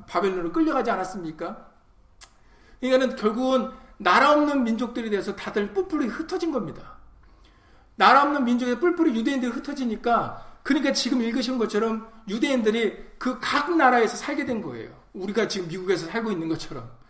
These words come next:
물론 우리는 뭐 나라가 없어서가 아니라 우리의 의지나 어떤 여러 가지 여건 때문에 뿔뿔이 흩어졌지만, 유대인들은 자신들의 하나님의 말씀을 범죄함으로 인하여 심판을 받아서 나라 없는 민족이 되었어요.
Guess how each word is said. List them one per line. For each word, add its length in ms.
물론 240
우리는 280
뭐 120
나라가 340
없어서가 480
아니라 500
우리의 460
의지나 420
어떤 260
여러 160
가지 160
여건 240
때문에 460
뿔뿔이 320
흩어졌지만, 720
유대인들은 880
자신들의 720
하나님의 440
말씀을 500
범죄함으로 600
인하여 340
심판을 480
받아서 600
나라 300
없는 220
민족이 280
되었어요. 440